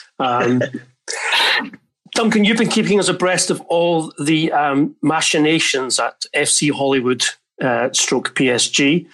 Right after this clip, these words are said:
regarding Neymar. Um, do you see Griezmann signing for Barcelona as being the end of that pursuit? And also, De Ligt, because Mino Raiola is now, seems to be all over the place with regards to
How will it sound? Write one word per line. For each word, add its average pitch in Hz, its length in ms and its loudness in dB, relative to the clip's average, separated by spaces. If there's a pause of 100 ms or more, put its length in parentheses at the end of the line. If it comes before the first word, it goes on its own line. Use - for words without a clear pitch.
(260)
regarding 123 420 0
Neymar. 131 500 2 (340)
Um, 131 440 0 (120)
do 135 100 0
you 135 80 2
see 139 280 2
Griezmann 139 520 2
signing 123 280 0
for 120 120 -2
Barcelona 120 680 0
as 107 140 -2
being 113 500 0
the - 240 0
end 151 380 2 (140)
of 120 160 -2
that 123 240 -2
pursuit? - 520 0 (200)
And 151 120 2
also, 175 540 0 (420)
De 165 80 0
Ligt, - 560 -2
because 151 540 0 (200)
Mino 247 200 4
Raiola 160 600 2
is 127 160 -2
now, 160 380 2
seems - 260 0
to 175 60 0
be 165 80 2
all 156 160 2
over 220 160 0
the - 80 -2
place 113 300 -4
with 110 100 -4
regards 117 360 -2
to 117 260 0